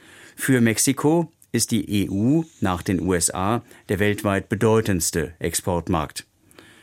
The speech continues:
Damit das Abkommen in Kraft treten kann, ist eine Zustimmung des Europaparlaments erforderlich.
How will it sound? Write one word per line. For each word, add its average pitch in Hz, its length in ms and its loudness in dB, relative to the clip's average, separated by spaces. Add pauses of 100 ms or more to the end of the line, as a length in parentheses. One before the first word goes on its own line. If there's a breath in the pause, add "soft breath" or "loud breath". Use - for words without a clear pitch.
(360 loud breath)
Damit 123 200 0
das 127 140 2
Abkommen 117 400 2
in 98 140 2
Kraft - 300 -2
treten 117 340 0
kann, 107 440 0
ist 104 180 -4
eine 92 160 0
Zustimmung 95 640 0
des 82 180 -2
Europaparlaments 80 880 -2
erforderlich. 82 640 -4